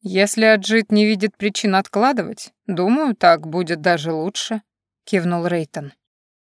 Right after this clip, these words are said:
«Выбирайте дату, но об этом объявите на новом интервью». «А их будет несколько?» Лера невольно испугалась. «Конечно. Ты теперь знаменитость, привыкай». Рейтон неожиданно легко для своего возраста поднялся.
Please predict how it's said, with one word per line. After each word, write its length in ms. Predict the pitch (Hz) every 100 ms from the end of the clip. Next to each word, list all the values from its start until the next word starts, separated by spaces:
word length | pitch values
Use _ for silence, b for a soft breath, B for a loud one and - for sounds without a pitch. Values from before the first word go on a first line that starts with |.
| _
«Выбирайте 580 | - 185 208 254 262 254
дату, 400 | 220 233 180 160
но 220 | 160 175
об 120 | 175 208
этом 400 | 277 190 156 - _ -
объявите 640 | 208 196 226 277 247 240
на 120 | 202
новом 380 | 190 175 170 175
интервью». 640 | 175 - 190 160 147 135 _ _ _ _ _ _ _
«А 160 | 208 208
их 160 | 196
будет 280 | 185 208 208
несколько?» 640 | 208 262 - 208 - 165 - _ _ _ _
Лера 280 | - 196 190
невольно 440 | 185 185 185 180 190
испугалась. 680 | - 196 175 151 147 - _ _ _ _ _ -
«Конечно. 680 | 208 185 160 160 - 208 - _ _ _ _ _
Ты 160 | - 202
теперь 400 | 262 226 254 233
знаменитость, 880 | 220 214 214 226 262 170 - - _
привыкай». 680 | - 175 160 156 165 165 190 _ _ _ -
Рейтон 440 | 214 269 240 240
неожиданно 500 | 226 226 226 247 226
легко 340 | 214 202 - 269
для 160 | 196
своего 380 | 202 214 214 208
возраста 480 | 208 220 214 196 208
поднялся. 680 | 220 202 196 165 - -